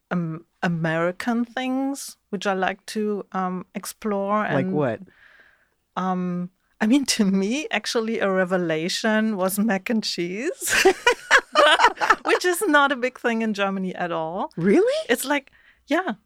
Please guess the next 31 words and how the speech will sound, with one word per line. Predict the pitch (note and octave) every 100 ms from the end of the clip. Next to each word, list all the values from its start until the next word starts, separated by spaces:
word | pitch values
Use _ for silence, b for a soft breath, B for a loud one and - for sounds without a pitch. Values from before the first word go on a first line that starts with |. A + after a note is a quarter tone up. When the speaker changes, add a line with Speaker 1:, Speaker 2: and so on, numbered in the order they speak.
| -
Speaker 1:
and | G#3+
it | G#3+ G3+
feels | - A#3 A3
like | G3+ F#3+
comfort | - G3 - A#3+ -
food. | - C4+ C#4 -
And | G3 F#3+ - _ _
speaking | - - A3 A3
of | F#3 -
comfort | - F#3 A#3 C#4 -
food, | B3 A#3+ A3 -
um, | G3+ G3 G3 F#3+
the | F#3+
first | - B3+ B3+
time | - G#3+ G3+
I | F#3+
visited, | F3+ F3+ G#3 G#3+ G3 _ _ -
Louis | G3 G3+
took | - G#3+ -
me | G3+ F#3+
to | - G3
a | F#3
little | F3+ E3+
restaurant, | D#3+ D3+ - G3+ G3+ G#3 G#3 - F#3
uh, | F#3 F3+
like, | F3 - -
close | G3+ F3+ -
to, | - F#3+ F3 F3 -
uh, | E3+ E3+
his | E3+ -
house, | D#3+ - - -